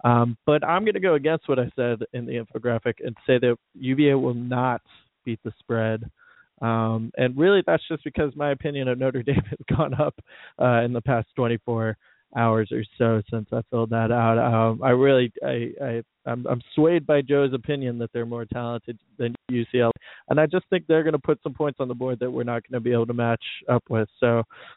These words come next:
um, I'll go something along the lines of, oh, let's call it twenty thirty-four, uh, with the Irish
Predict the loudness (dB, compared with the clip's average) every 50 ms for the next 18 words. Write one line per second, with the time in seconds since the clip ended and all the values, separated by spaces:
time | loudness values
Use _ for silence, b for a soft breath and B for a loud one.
0 | B B 0 4 4 6 6 4 2 2 2 2 2 2 2 2 0 0 2 4
1 | 4 6 6 6 6 4 2 -2 -6 _ _ _ _ _ _ _ -2 -2 -2 -2
2 | -2 -4 -4 -2 -2 -2 -4 -4 -4 -4 -4 -2 -2 -2 -4 -4 -4 -2 -2 -2
3 | -2 -2 -4 -6 -10 -16 -20 _ _ _ _ _ _ _ _ _ _ _ _ _
4 | -20 -20 -10 -2 2 4 4 4 4 4 4 4 2 2 2 0 -2 -4 b b
5 | b b b b -8 -2 2 2 2 2 0 -6 -14 -16 -10 -4 0 2 2 2
6 | 2 0 -2 -4 -4 -4 -6 -6 -8 _ _ _ _ 2 4 4 4 4 2 2
7 | 2 0 0 -2 -4 _ _ _ _ _ _ _ 0 2 4 4 4 2 0 0
8 | -2 -2 -4 -8 b b b b b b _ _ -10 -6 -4 -2 -2 -2 -2 -2
9 | -2 -4 -4 -4 -6 -8 -8 -8 -8 -6 -6 -6 -6 -6 -6 -6 -6 -6 -4 -4
10 | -2 -2 0 0 2 2 0 0